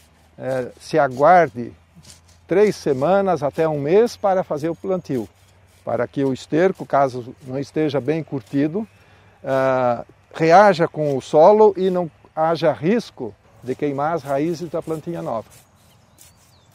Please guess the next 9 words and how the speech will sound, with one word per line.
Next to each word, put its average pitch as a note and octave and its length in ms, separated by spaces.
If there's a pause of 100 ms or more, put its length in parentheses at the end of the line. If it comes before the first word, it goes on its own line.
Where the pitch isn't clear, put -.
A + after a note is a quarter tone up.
(1600)
Três G#3+ 280
semanas F3+ 440
depois C#3 460
de C3 340
incorporada C#3+ 1000
a C#3+ 100
cama E3+ 400
de A#2+ 140
aviário, A#2 600